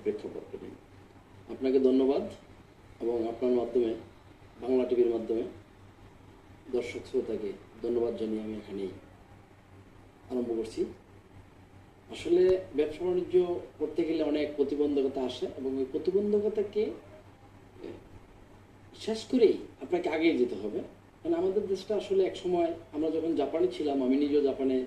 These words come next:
Speaker 2: ছিলাম এবং জাপানের সাথে ব্যবসা বাণিজ্য করি। ওরা বলতো আমাদের দেশটা একটা গরিব রাষ্ট্র, আমাদের দেশটাকে চিনতো না। চিনতে হলে ওরা বলতো যে, "এটা কোথায়?" কারণ ইন্ডিয়ার নাম বললে বলতো যে, "ইন্ডিয়া থোনারি একটা ভাষা, মানে এটার পাশে", এইভাবে আমাদের আসতে আসতো।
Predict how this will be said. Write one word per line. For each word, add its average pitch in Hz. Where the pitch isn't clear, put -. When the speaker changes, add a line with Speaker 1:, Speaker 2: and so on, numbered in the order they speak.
Speaker 2:
ছিলাম 123
এবং 120
জাপানের 117
সাথে -
ব্যবসা 120
বাণিজ্য 117
করি। 104
ওরা 202
বলতো 214
আমাদের 190
দেশটা 180
একটা 156
গরিব 175
রাষ্ট্র, 127
আমাদের 190
দেশটাকে 190
চিনতো 208
না। 220
চিনতে 185
হলে 220
ওরা 226
বলতো 208
যে, 196
"এটা 190
কোথায়?" -
কারণ 180
ইন্ডিয়ার 208
নাম 233
বললে 220
বলতো 202
যে, 208
"ইন্ডিয়া 214
থোনারি 175
একটা -
ভাষা, 139
মানে 254
এটার 214
পাশে", 190
এইভাবে 190
আমাদের 147
আসতে 131
আসতো। -